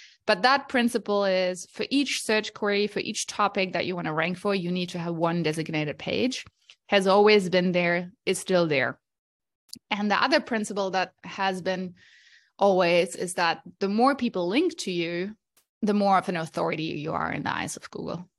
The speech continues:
And this is a similar principle on all algorithms. If people like more of your Facebook posts, you get more visibility. If you have more reviews on Amazon, you get a better ranking. And so if more people link to you,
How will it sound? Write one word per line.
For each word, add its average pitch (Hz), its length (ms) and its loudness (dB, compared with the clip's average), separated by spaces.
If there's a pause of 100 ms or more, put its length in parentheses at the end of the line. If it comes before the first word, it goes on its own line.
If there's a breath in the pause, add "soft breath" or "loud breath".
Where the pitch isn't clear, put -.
(140)
And 220 160 2
this 262 140 6
is 320 140 4
a 302 80 2
similar 247 420 6
principle 185 460 0
on 170 160 0
all 156 180 0
algorithms. - 640 -8 (320 loud breath)
If 180 140 -4
people 220 260 4
like 202 320 4
more 202 220 4
of 185 100 -4
your 175 80 -4
Facebook 247 460 -2
posts, 233 400 2
you 208 60 -6
get 196 180 0
more 185 100 -4
visibility. 185 840 -4 (280 soft breath)
If 175 160 -2
you 175 80 2
have 180 140 4
more 180 180 2
reviews 220 540 2
on 196 100 0
Amazon, 190 640 0
you 175 100 -4
get 170 180 -4
a - 60 -8
better 175 240 0
ranking. 175 560 -2 (320 soft breath)
And 190 140 -4
so 190 100 4
if 175 160 0
more 180 140 0
people 175 260 -4
link 277 300 2
to 220 100 0
you, 175 400 0